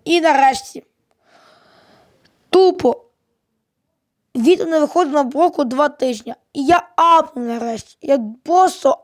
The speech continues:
апнув на нього дев'ятсот кубків. Я мав вісімсот п'ятдесят, а апнув дев'ятсот. І ще дві, дві часті виходять, як я апнув на тисячу. Дев'ятсот п'ятдесят і тисячу, і все.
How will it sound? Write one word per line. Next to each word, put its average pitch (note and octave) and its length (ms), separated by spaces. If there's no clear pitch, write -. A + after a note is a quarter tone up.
апнув D#4+ 440
на C4 60
нього C#4+ 200
дев'ятсот C4+ 500
кубків. - 480
Я C#4 80
мав D#4+ 200
вісімсот D4 440
п'ятдесят, C4 600
а - 120
апнув G#3+ 500
дев'ятсот. D#4+ 880
І E4+ 120
ще E4+ 240
дві, C4 440
дві C4+ 240
часті D4 480
виходять, A#3+ 460
як A#3 100
я B3+ 140
апнув B3+ 280
на B3 140
тисячу. - 540
Дев'ятсот C#4 340
п'ятдесят C#4 640
і D#4 120
тисячу, - 600
і C#4+ 120
все. D4+ 600